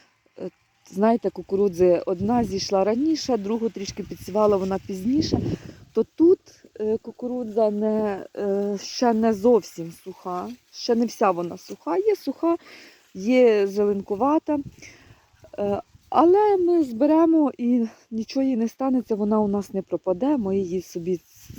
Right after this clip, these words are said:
цілою кидаємо свині, у нас їдять свині. Але ж як от зараз буде приємно, в мене таке враження, що я вийшла сюди, е, знаєте, таке, ну,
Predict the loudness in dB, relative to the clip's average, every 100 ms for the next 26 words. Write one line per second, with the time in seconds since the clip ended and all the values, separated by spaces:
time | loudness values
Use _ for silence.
0 | -10 4 4 4 -4 -6 -4 -2 0 0
1 | -2 -2 -4 -6 -2 -2 0 0 0 0
2 | 0 -2 -10 -12 -14 -16 -16 -16 -20 -20
3 | -20 -20 -4 0 2 0 -2 -4 -4 -6
4 | -10 -4 -2 -2 -4 -6 -6 -4 -6 -2
5 | -2 -2 -2 -2 -4 -2 -2 0 -2 -2
6 | -4 -4 0 0 2 0 0 -6 -6 -6
7 | -6 -6 -14 -14 -18 -14 -6 -4 -4 -8
8 | -12 -14 -12 0 2 2 -4 -4 -4 -4
9 | -8 -8 -10 -16 -16 -16 -18 -20 -20 -20
10 | -20 -20 -20 -20 -14 -16 -16 -20 -20 _
11 | -16 -4 -2